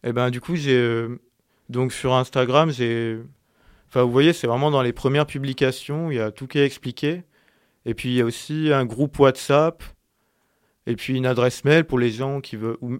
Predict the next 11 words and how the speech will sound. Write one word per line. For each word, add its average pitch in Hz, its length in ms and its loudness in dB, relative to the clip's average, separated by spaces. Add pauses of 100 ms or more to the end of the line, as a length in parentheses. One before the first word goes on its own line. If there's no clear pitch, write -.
et 123 120 -2
puis 127 180 -4
il - 20 4
y - 20 4
a 120 40 4
le 120 60 0
numéro 131 420 2
aussi. 156 360 -2
L'idée, 131 300 0
c'est, 120 380 -4
euh, 110 220 -2